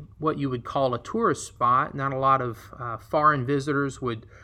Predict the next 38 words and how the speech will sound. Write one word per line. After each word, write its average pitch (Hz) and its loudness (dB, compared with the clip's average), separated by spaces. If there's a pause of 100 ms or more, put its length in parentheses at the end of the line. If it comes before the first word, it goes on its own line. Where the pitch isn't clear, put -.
(220)
frequent 147 0
this 127 -2
part 147 8
of 127 -2
the 120 -8
country, 143 -2
and 131 -4
so 147 -4
the 131 -4
majority 175 2
of 131 0
the 120 -6
students 185 -2
there, 120 -6 (400)
other 151 2
than, 123 -2
you 143 -4
know, 127 -2
maybe 127 -2
television, 123 -2
had 120 -6
never 180 2
seen 123 -4 (380)
Americans 127 -2 (160)
before. - -2 (680)
And 135 0
so - -2
you 175 0
can 156 0
just 139 -2
kind 165 0
of 127 0
imagine, 131 0
uh, 117 -10 (100)
th-, 101 -12 (460)
it 117 -10
was 123 -4
almost 151 2